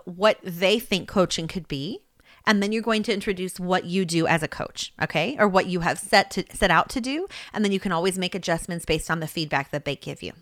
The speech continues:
So in those four squares that the, the teachers have divided their paper up into fourths, you're gonna label one, something I have seen coaches do that I like is, something I've seen coaches do that I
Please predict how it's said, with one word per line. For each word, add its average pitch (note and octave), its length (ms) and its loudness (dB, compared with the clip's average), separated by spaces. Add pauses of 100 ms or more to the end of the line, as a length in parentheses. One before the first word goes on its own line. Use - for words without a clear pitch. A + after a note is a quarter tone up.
(560)
So G#3 500 6 (380)
in C4 220 4
those D4+ 200 4
four D4 200 0
squares F#3+ 580 4
that G#3 160 2
the, - 60 -14
the F3 180 -2
teachers G3 300 -4
have G3+ 80 -2
divided F3+ 280 2
their F#3+ 100 0
paper F#3+ 260 0
up F3+ 100 0
into G3+ 140 0
fourths, E3 460 -2 (160)
you're G#3+ 120 2
gonna G3+ 160 2
label F#3 320 2
one, F3+ 360 2
something A3 440 0
I G3 120 4
have G3 140 0
seen F#3+ 260 0
coaches G#3 440 0
do F3+ 280 0
that E3 160 4
I D#3 100 2
like D3+ 440 2
is, D4 440 0 (580)
something C4+ 440 2
I've G#3 120 2
seen G#3+ 200 2
coaches F#3+ 420 2
do F#3 140 2
that E3 140 0
I C3+ 180 0